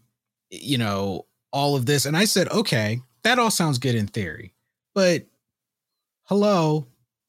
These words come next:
you act like hackers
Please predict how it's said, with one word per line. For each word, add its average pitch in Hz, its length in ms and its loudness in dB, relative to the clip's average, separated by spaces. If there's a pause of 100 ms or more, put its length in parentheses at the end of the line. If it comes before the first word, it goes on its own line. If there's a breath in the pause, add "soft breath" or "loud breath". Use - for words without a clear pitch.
(600)
you 190 560 2 (640)
act 214 240 -2
like 175 240 0
hackers 135 920 -2